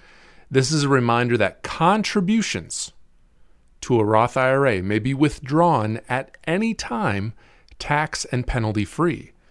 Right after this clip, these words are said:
That makes it a wonderful tool for backup emergency funds and other pre-retirement savings goals, including education. But what if you also need the interest that is earned in the account to pay for college?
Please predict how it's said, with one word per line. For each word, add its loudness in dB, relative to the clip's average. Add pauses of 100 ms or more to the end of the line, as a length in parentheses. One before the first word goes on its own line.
(380)
That 0
makes -4
it -6
a -4
wonderful -2
tool -6 (340)
for -6
backup 2
emergency 0
funds 0
and -8
other -2
pre-retirement 0
savings 0
goals, 0 (420)
including 0
education. 0 (560)
But 0
what 6
if -2
you 2 (100)
also 4
need 2
the -2 (100)
interest -2 (400)
that 2
is 0 (120)
earned 2
in 0
the 2
account -4 (200)
to -2
pay 4
for -2
college? 0